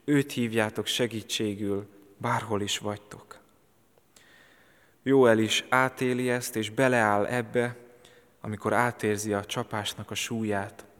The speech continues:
Így szól: "Hozzád kiáltok, Uram, mert tűz égette ki a puszta legelőit,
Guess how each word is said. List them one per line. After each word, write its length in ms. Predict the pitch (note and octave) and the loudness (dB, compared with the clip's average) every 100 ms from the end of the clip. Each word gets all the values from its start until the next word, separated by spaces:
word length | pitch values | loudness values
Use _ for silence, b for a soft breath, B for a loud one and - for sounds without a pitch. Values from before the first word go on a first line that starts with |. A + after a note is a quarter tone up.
| _ _ _ _ _ _ _ | _ _ _ _ _ _ _
Így 240 | B2+ B2 | -6 -6
szól: 460 | - - A2+ A2 G#2+ B B B B B | -6 -4 0 0 -4 B B B B B
"Hozzád 440 | - D#3 C#3 C3 - | -2 2 6 6 4
kiáltok, 540 | C#3 C3+ B2 - A2+ | 2 4 4 2 0
Uram, 420 | C#3 B2 A#2 A2+ - | 2 4 4 0 -8
mert 240 | B2 A#2+ - | -4 -4 0
tűz 280 | F3 D#3 C3+ | 2 4 6
égette 440 | A#2+ A2+ - A2 | 6 4 4 -2
ki 140 | - | 2
a 60 | A2+ | 0
puszta 400 | - C#3+ - A#2+ | 2 0 0 0
legelőit, 800 | A#2 A2+ A2 G#2+ G2+ G2 - | 0 2 0 0 -2 -6 -10